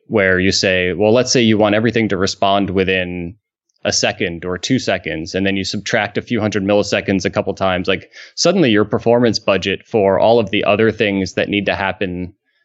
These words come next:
other than just the overhead of making a request, your, your budget is, is almost gone right from the start. So it's really, really important to know,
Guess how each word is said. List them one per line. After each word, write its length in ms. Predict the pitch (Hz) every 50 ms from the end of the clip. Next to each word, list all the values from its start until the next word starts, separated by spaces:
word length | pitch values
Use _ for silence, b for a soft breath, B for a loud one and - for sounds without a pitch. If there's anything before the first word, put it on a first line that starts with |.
| _ _ _ _ _ -
other 300 | - 131 139 143 123 113
than 320 | 98 104 98 95 90 90
just 320 | 95 110 104 - - _ -
the 140 | 104 90
overhead 500 | - 101 107 104 110 95 101 104 101 92
of 160 | 82 90 80 95
making 340 | 92 95 98 - 104 92
a 60 | 90 87
request, 800 | 85 78 - - 104 117 185 214 - - - - - - -
your, 280 | - 110 113 107 101 95
your 200 | 95 104 107 98
budget 380 | 87 117 123 135 123 107 90
is, 200 | 92 90 90 90
is 180 | 69 95 98 90
almost 440 | 101 101 104 101 98 92 87 - -
gone 320 | 95 90 95 95 87 85
right 200 | 85 90 92 -
from 200 | - 107 92 85
the 60 | 87
start. 440 | - - - 92 90 85 - - -
So 160 | - 113 98
it's 160 | 101 98 - 127
really, 240 | 143 170 156 131
really 240 | 110 113 113 113 107
important 480 | 95 90 87 - 107 95 - 98 90 -
to 80 | 98
know, 480 | 95 90 92 92 92 90 90 90 92